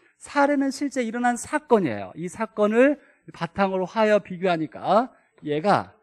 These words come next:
가장 많이 써요. 많이 사용하고 얘가 실증적이고 객관적이다 이렇게 얘기하는 거예요. 그러니까 가장 많이 쓰는 건 얘예요. 이론적으로 풀 때는 얘고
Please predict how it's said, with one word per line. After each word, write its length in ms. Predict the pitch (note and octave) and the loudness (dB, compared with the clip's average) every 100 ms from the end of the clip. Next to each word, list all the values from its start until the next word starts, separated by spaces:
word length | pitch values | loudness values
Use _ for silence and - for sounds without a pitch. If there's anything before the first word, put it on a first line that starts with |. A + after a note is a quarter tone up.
| _ _ | _ _
가장 580 | - - F3+ A3+ B3+ C4+ | -18 -14 -6 -2 -2 -2
많이 240 | G3 F#3 | -4 -6
써요. 380 | F3+ D#3+ C3 - _ _ _ _ _ _ _ _ _ _ _ _ _ _ _ _ _ _ | -12 -14 -18 -20 _ _ _ _ _ _ _ _ _ _ _ _ _ _ _ _ _ _
많이 520 | C3 D3+ F3+ G#3 G3+ | -8 -4 -4 -4 -8
사용하고 1000 | F#3 A3 A3 G#3+ E3+ A2 A2+ E3+ A#3+ C4+ _ _ _ _ D3 | -8 -4 -4 -2 -4 -4 -6 -4 -4 -8 _ _ _ _ -12
얘가 540 | D#3 F#3+ G#3 A3+ - _ | -4 0 2 0 -4 _
실증적이고 1500 | _ - B3+ B3+ G#3 B3 A#3+ A#3+ A3 F#3 E3+ F3+ A3 E3 - | _ -10 -8 -8 -10 -10 -8 -6 -4 -4 -4 2 4 4 -2
객관적이다 1000 | F#3 - A#3 B3 B3 A3 G3+ G3 G3 D#3 | -12 -6 0 0 0 -4 -4 -2 -4 -4
이렇게 260 | D#3+ D3+ C#3+ | -18 -12 -10
얘기하는 340 | C3+ C#3+ C3+ | -8 -10 -10
거예요. 400 | G#2 F#2+ D#3+ A3+ - _ _ - _ _ _ _ _ _ - | -14 -8 -4 -4 -8 _ _ -20 _ _ _ _ _ _ -10
그러니까 260 | C4 C4+ | -2 0
가장 340 | B3 G#3+ C4+ C4+ | 0 -2 -2 0
많이 180 | C4+ | -2
쓰는 220 | C4+ C4 C4 | -4 -6 -4
건 180 | A#3+ | -2
얘예요. 440 | F#3+ A3 B2 F2 - _ _ _ _ - _ | 0 2 2 0 -14 _ _ _ _ -20 _
이론적으로 520 | - A#3 C4+ C4+ C4 C4 | -6 -2 0 0 -2 -6
풀 200 | B3 A#3 | -8 -4
때는 260 | B3 A3+ | -2 0
얘고 480 | F3+ F#3+ C3+ D#2 | 0 2 2 0